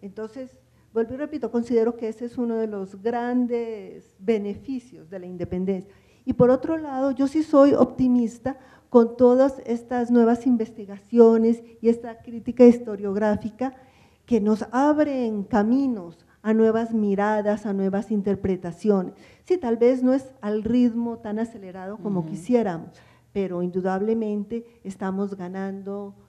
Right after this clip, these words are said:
Speaker 1: en ese espacio y cada vez se ve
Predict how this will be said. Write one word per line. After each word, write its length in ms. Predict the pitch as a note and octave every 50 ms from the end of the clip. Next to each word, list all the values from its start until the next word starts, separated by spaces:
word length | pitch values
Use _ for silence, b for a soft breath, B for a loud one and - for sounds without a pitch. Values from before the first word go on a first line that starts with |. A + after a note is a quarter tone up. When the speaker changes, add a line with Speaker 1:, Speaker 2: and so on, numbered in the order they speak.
| b b b b b _ _ _ _ _ _ _
Speaker 1:
en 180 | - G3+ F#3+ F#3
ese 280 | F#3+ F#3+ F#3+ - G#3+
espacio 480 | G3 G3 - - G3+ G3 G#3 G3+ - G#3+
y 20 |
cada 340 | G3+ - G#3 G3 G3 G3 G3 F#3+
vez 180 | G3 G3 G3+
se 140 | G3+ - F#3+
ve 280 | F3 F3 F3 F3+ F3+